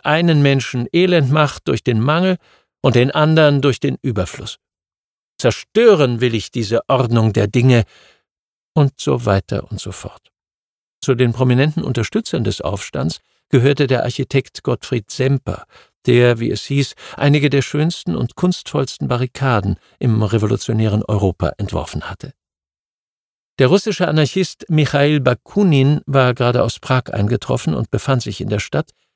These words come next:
ebenso wie der Kommunist Stefan Born,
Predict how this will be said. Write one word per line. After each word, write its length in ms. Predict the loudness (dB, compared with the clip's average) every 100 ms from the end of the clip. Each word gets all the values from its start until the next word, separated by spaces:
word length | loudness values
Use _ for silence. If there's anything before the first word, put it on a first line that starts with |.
| _ _
ebenso 420 | 0 2 2 2
wie 80 | 2
der 120 | 0
Kommunist 540 | 0 0 2 2 0 -8
Stefan 460 | -6 -4 0 0
Born, 420 | 2 2 2 2